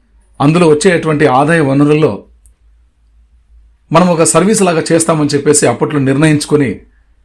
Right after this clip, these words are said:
వాళ్ళు వ్యక్తిగతంగా తీసుకున్నటువంటి ఫౌండర్ పొజిషన్ అకౌంటే కాకుండా ఒక సేవా మార్గంలో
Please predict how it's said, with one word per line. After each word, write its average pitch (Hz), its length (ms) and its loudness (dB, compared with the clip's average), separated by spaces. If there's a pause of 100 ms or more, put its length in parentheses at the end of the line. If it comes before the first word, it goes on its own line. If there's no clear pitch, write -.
(280)
వాళ్ళు 151 180 4
వ్యక్తిగతంగా 196 540 2
తీసుకున్నటువంటి 165 560 -4
ఫౌండర్ 147 340 0
పొజిషన్ 147 260 0
అకౌంటే 131 260 -2
కాకుండా 113 480 -4 (1120)
ఒక 175 140 0
సేవా 202 600 2 (760)
మార్గంలో 170 600 2